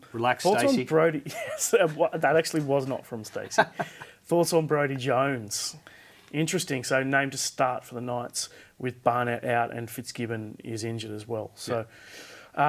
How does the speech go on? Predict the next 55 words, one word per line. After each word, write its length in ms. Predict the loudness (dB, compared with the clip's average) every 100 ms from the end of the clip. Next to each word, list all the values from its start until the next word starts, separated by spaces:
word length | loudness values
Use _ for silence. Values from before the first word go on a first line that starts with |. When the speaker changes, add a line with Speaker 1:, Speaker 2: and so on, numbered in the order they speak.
| 4
Speaker 2:
uh, 60 | 2
looks 200 | -4 0
like 140 | 2 2
he'll 100 | 2
get 360 | 2 -2 -2
decent 320 | 0 0 -2
minutes. 600 | -4 -4 -4 -8 -8 -8 -10
Looks 180 | -8 -6
like 80 |
a 60 | -8 -12 _ _
pretty 220 | -8 -6 -4
handy 320 | -4 -4 -8
player 580 | -2 2 2 2 -6 -6
as 200 | -4 2
Speaker 1:
Serious 260 | 2 4
Speaker 2:
well. 100 | 0 0
Speaker 1:
player. 180 | 2
Speaker 2:
And 80 | 2
he's, 180 | 0 -2 -6
Speaker 1:
Yeah. 120 | -4
Speaker 2:
what, 140 | -4 -4
two 100 | -4
hundred 240 | -4 -4
and 80 | -4
seventy 540 | -4 -4 -4 -6 -10 -14
K? 160 | -6
Speaker 1:
Yeah, 160 | -6 -4
something 320 | -4 -4 -6
like 140 | -12
that. 160 | -10 -4
Speaker 2:
Yeah. 180 | -4 -2
Speaker 1:
Yeah. 220 | 0 0 -2 4
He, 240 | 4 6
he's 180 | 2 2
a, 220 | 2 2 -4 -14 -4
he's 200 | -2 2
a 40 |
legit 380 | 0 0 -4 -4
player. 260 | -6 -6 -8
I, 220 | -6 -4
I 60 |
really 240 | -2 -2 0
like 240 | -2 -6
Brodie 220 | -8 -8
Jones 440 | -8 -8 -8 -10 -14
to 120 | -8
Speaker 2:
Yeah. 80 | -6
Speaker 1:
watch. 300 | -6 -8 -14
I 60 | -12
think 160 | -8 -8
he's 80 |
a 60 | -10 -8
good 180 | -8 -8
footballer. 460 | -12 -18 -16 -16 -18 _ _ _
Uh, 460 | 4 6 6 4